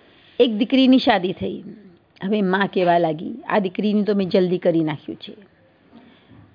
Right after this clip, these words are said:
અઢાર વર્ષની ઉંમરમાં, પણ હું મારી બીજી દીકરીનું આટલું જલ્દી નહીં કરું."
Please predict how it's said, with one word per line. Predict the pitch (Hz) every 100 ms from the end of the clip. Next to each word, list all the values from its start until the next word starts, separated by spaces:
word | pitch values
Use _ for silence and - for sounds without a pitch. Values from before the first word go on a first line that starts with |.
| _ _ _ _ _ _
અઢાર | 185 190 226 214
વર્ષની | 190 180 - 202
ઉંમરમાં, | 160 156 147 170 170 - -
પણ | 214 262 302 - _ _ _ _ - - -
હું | 208
મારી | 208 170
બીજી | 160 170 214
દીકરીનું | 254 240 240 233 247 -
આટલું | - 202
જલ્દી | 180 170 165 170
નહીં | 165 156
કરું." | 170 - 180